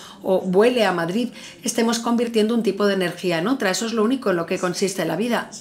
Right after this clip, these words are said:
Y ahí vemos las enormes cantidades de conversión energética. Si yo hago la transición energética, porque ahora todo esto que vemos aquí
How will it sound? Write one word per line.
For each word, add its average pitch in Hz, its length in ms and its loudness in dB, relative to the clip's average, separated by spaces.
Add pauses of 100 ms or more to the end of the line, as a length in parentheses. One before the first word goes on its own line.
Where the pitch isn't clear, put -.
(440)
Y 214 100 4
ahí 240 480 4
vemos 196 720 0 (200)
las 202 220 -2
enormes 226 400 2
cantidades 196 420 0
de 190 100 0
conversión 170 460 0
energética. 156 720 -6 (240)
Si - 160 0
yo 160 80 4
hago 156 100 2
la 165 140 0
transición 190 500 -2
energética, 254 760 -2
porque 185 220 -6
ahora 185 220 -4
todo 240 260 0
esto 190 260 0
que - 100 -8
vemos 185 300 -4
aquí 262 380 -4